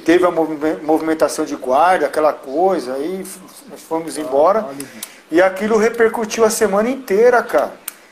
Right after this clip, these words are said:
Speaker 1: E a torcida positivo, né? Que a
Speaker 2: Aham.
Speaker 1: torcida tava ali apoiando cada atleta.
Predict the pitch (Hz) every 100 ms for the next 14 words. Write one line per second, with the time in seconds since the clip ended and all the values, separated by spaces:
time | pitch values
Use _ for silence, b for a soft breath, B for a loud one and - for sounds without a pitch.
0 | B B B _ 131 135 131 135 135 151
1 | - 160 165 170 165 147 127 113 B B
2 | B B B 175 180 170 - 196 240 202
3 | 165 202 175 156 156 139 156 160 127 B
4 | B B B B B B B _ 147 165
5 | 170 156 143 160 190 196 160 143 - 165
6 | 147 151 190 170 143 117 - _ - 156
7 | 165 160 139 139 180 185 190